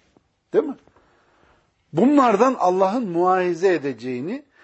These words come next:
ve kendilerine günah geleceğini düşünen sahabeler sokağa çıkamaz oldu. Sonra bunu gelip Aleyhisselatü Vesselam'a sorduklarında Allah Resulü Aleyhisselatü Vesselam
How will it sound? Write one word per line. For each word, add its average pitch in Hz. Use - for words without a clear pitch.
ve 180
kendilerine 214
günah 196
geleceğini 139
düşünen 175
sahabeler 175
sokağa 202
çıkamaz 143
oldu. 87
Sonra 175
bunu 170
gelip 135
Aleyhisselatü 147
Vesselam'a 123
sorduklarında 120
Allah 143
Resulü 123
Aleyhisselatü 117
Vesselam 131